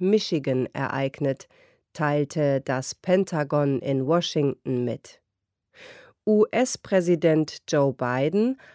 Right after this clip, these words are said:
habe die Anweisung zum Abschuss gegeben.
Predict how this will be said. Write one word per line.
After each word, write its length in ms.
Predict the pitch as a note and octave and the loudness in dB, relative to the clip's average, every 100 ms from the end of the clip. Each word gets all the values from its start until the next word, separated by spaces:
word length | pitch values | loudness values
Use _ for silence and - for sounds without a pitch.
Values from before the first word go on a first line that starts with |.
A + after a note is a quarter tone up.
| _ | _
habe 600 | - D#3 D#3 D3 D3+ D3 | -4 -2 0 0 0 0
die 300 | C#3+ C#3+ - | 0 -2 0
Anweisung 920 | E3 A3 F3+ D3+ D3+ C#3+ D#3+ E3 F#3+ | 2 2 2 2 0 2 2 2 0
zum 360 | - - G3 G#3+ - | -4 -4 -4 -4 -4
Abschuss 680 | E3 - - C3+ A#2 - - | -4 -4 -8 -6 -6 -8 -6
gegeben. 760 | C#3 B2 C3 B2 A#2 G#2+ - | -6 -4 -4 -4 -6 -8 -12